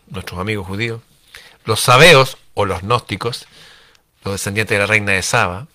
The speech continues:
¿m? Todos van a estar súper bien con Dios y todo eso, no tienen nada que temer y todo bien. Rompen las reglas de la armonía que siempre tuvo el pueblo musulmán. Les recuerdo que de allá,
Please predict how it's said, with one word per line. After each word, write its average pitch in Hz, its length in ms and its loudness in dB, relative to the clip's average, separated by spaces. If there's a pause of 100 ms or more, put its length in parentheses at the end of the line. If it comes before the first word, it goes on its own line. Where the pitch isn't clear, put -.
(140)
¿m? 104 180 -16 (1160)
Todos 196 440 4
van 143 220 0
a 147 60 0
estar 147 180 0
súper 165 340 -2
bien 165 320 2
con 123 260 -4
Dios 139 320 2
y 139 60 0
todo 147 240 -2
eso, 160 160 -6
no 117 80 -4
tienen 117 260 0
nada 123 220 2
que 117 100 -2
temer 147 460 -2
y 135 160 -8
todo - 320 -12
bien. 180 260 -10 (1800)
Rompen 147 600 2
las 123 120 0
reglas 135 320 2
de 120 80 2
la 117 80 2
armonía 110 600 -2
que 92 100 -8
siempre 110 300 -4
tuvo 113 400 -2
el 101 80 -8
pueblo 113 280 2
musulmán. 104 600 -4
Les 87 160 -10
recuerdo 107 360 -4
que 107 60 -4
de 107 80 2
allá, 113 380 0